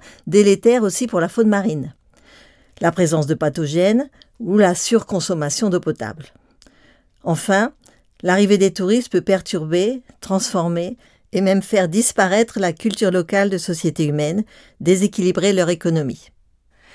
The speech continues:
C'est important de souligner qu'il n'y a pas que le tourisme de masse qu'on relie aux classes moyennes ou modestes qui a des effets négatifs. En effet, en plus des jets privés,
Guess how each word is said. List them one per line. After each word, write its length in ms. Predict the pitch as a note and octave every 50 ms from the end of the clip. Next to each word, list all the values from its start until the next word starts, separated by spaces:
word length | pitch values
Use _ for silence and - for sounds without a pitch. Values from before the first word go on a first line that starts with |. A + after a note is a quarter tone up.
| - _ _
C'est 240 | - - A3+ G3+ A3
important 400 | G#3 G3+ A#3+ A#3+ G#3+ - E4 D#4
de 100 | A#3 A3+
souligner 580 | - B3 A3+ G3+ G#3+ G#3+ G#3+ A#3 C4+ F4+ - - - - - - - - _ _ _
qu'il 160 | - A#3+ A3
n'y 80 | G#3+ G3+
a 80 | G#3+
pas 220 | G#3 - D#4 D4+ D4
que 120 | - A#3+
le 180 | G3 F#3 F#3 F3+
tourisme 560 | - _ - D#4+ D4+ D#4+ C4+ - - A3 F#3
de 120 | D#3+ F#3
masse 460 | F3+ G#3 A#3+ D4+ E4 - - - - - - - - - - _ _ _ _ _ _ - _
qu'on 180 | - G3 E3+
relie 240 | E3+ F#3+ F#3+ F#3 F#3+
aux 60 | F3
classes 300 | E3 - F#3+ E3+ D#3+ -
moyennes 320 | F#3+ F3 E3 E3 E3+ E3+ E3+
ou 40 | F3+
modestes 480 | G3 G#3 A3+ C4 E4 E4 - - - -
qui 120 | - E3+
a 80 | E3+ E3+
des 160 | F3+ F3 G3+
effets 220 | G#3 - C#4+ C4+
négatifs. 760 | B3 A#3+ A3 G3+ F#3+ F#3+ - - D3+ C3 - - - - - _ _ _ _ _ -
En 160 | D#3 E3+ F#3 F#3+
effet, 340 | F#3 F3 - - C#4+ E4+ F#4+ F4 - _ _ - G#3 A#3
en 140 | - F#3+ F3+
plus 180 | E3+ G#3 G3+ F#3
des 140 | G3 F#3 D#3
jets 160 | E3+ F#3+ E3
privés, 520 | - - - G#3+ A3+ G#3+ B3 C#4 D#4+ F#4+